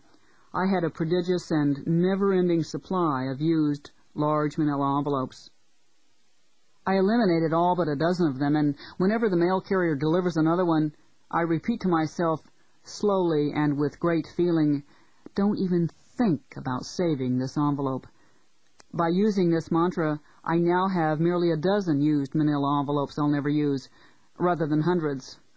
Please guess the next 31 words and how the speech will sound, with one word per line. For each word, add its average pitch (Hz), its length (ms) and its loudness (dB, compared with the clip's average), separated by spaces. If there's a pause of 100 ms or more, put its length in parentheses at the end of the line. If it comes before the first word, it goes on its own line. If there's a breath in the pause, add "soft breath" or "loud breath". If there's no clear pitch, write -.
(360 loud breath)
Well, 165 300 -2 (400 loud breath)
nobody's 156 420 -2
perfect. 156 460 -4 (920 loud breath)
You 254 140 4
might 269 220 0
find 233 160 0
it 196 80 0
helpful 175 420 -2
to 151 100 -6
come 180 180 2
up 175 160 0
with 165 120 -2
a 147 60 -2
similar 196 400 0
mantra 156 460 0
for 160 100 -8
the 151 80 -2
times 170 380 0
you're 208 140 2
tempted 165 420 -4
to 143 140 -2
squirrel 185 400 0
away 156 360 0
any 160 140 2
of 147 60 0
the 147 120 0
items 147 360 0
you 156 120 2
tend 165 220 0
to 139 60 -4
stockpile. 143 680 -2